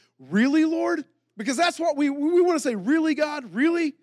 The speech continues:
Is that what justice looks like? And I've talked about why an eternal God would send people to, he doesn't send people, we send ourselves.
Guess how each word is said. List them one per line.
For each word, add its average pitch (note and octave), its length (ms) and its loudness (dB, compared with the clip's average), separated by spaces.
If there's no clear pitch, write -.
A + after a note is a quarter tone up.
Is F3+ 180 -4
that D4+ 220 2
what C#4 180 0
justice C4 540 -4
looks C#4 280 -10
like? B2+ 240 -6
And F#3 80 -6
I've F#3+ 120 -6
talked B3+ 260 -12
about F3 300 -10
why F#3+ 300 -6
an F#3+ 100 -4
eternal E3+ 380 -4
God E3+ 300 -4
would D3 140 -12
send E3+ 240 -8
people F3 280 -16
to, D#3 180 -14
he A3+ 120 -8
doesn't E3+ 260 -4
send F#3+ 440 -4
people, A3 280 -10
we D3+ 100 -12
send E3+ 240 -6
ourselves. E3+ 580 -6